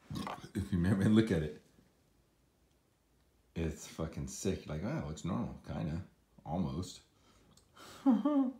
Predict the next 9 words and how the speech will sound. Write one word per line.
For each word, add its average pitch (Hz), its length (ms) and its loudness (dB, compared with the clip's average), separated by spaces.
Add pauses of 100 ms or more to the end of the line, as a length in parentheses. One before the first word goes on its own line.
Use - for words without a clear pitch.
(1500)
Wow, 80 380 -2 (120)
wow. 82 300 -2 (600)
Um, 90 380 4 (1600)
so 104 200 0
remember 113 320 6
what 101 180 4
I 87 100 6
did 87 560 2 (600)
was 92 420 2